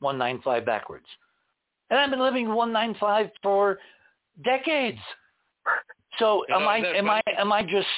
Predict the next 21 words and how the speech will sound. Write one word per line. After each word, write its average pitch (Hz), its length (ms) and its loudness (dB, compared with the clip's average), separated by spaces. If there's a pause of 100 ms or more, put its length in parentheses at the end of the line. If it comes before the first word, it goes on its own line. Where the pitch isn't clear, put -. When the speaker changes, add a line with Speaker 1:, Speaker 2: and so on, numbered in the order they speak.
Speaker 1:
stupid, 240 440 0
or 180 260 2
is 185 180 0 (140)
there 185 180 4
a 156 200 -2 (140)
stupid 190 400 -4 (160)
field 156 580 0 (540)
that 160 160 2
the 156 80 -2
bad 185 340 2
guys, 123 320 0
the 147 120 -2
opposition, 147 760 -2
are 127 160 -2
using? 127 640 -6 (420)
This 123 100 -6 (120)
technology, 190 600 0
remember, 135 600 -4 (220)
is 113 140 -10
a 143 80 -8
technology. 190 880 -2